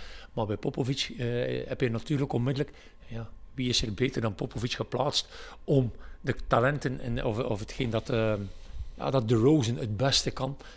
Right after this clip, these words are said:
Ik denk dat, eh, Popovic gaat dat nog perfect, perfect, eh,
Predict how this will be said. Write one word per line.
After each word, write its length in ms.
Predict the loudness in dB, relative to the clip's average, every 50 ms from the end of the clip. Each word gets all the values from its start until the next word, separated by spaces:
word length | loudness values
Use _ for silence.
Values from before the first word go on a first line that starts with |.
| -18 -18 -16
Ik 160 | -16 -14 -12 -10
denk 160 | -8 -8 -6
dat, 200 | -8 -8 -8 -8
eh, 80 | -10 -10 -10 -10 -14 -16 -18 -18
Popovic 400 | -16 -14 -12 -10 -10 -10 -8 -8
gaat 180 | -8 -10 -8 -10
dat 140 | -10 -8 -8
nog 280 | -8 -8 -10 -14 -18 -20 -20 -20 -20 -20 -20 -18 -18 -16 -16 -16 -14 -14 -12 -10
perfect, 600 | -8 -6 -6 -4 -2 -2 -2 -4 -4 -8 -12 -10
perfect, 540 | -10 -8 -6 -6 -6 -6 -8 -10 -10 -10 -10
eh, 80 | -10